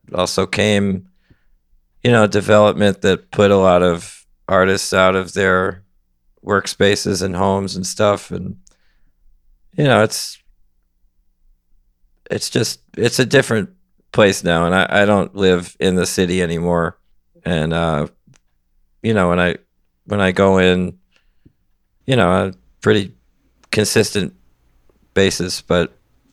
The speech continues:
you know, I, I still, I, I do in fact make whatever old rounds, uh,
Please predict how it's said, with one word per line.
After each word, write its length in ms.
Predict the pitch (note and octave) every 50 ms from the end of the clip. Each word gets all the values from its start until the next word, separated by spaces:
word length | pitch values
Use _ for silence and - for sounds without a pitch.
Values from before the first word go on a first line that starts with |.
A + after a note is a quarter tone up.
| _ _
you 100 | - G2+
know, 120 | G2+ F#2+ F#2
I, 80 | F#2 G2 G2 - - -
I 100 | F#2+ G2+
still, 440 | - - - A2+ G2+ F2+ E2+ D#2+ B1 -
I, 260 | - F#2 F#2 F#2 F2 - _ _ _ _ _ _ _ _ _ _ _ _ _ -
I 80 | -
do 320 | G2 - - C3 C3+ B2+ A#2
in 100 | G2+ F#2+
fact 440 | - - G2+ F#2+ F#2 F2+ - - -
make 360 | F#2 F2+ F2 F2 - - - - -
whatever 520 | G2+ G2+ G2 F#2+ F#2 F2+ F2 E2+ - -
old 260 | - F2 F2 F2 -
rounds, 680 | - D#2+ E2+ E2 E2 E2 E2 D#2+ D#2+ - - - - - _ _
uh, 420 | - F#2+ F2+ D2+ D2 D2 C#2 -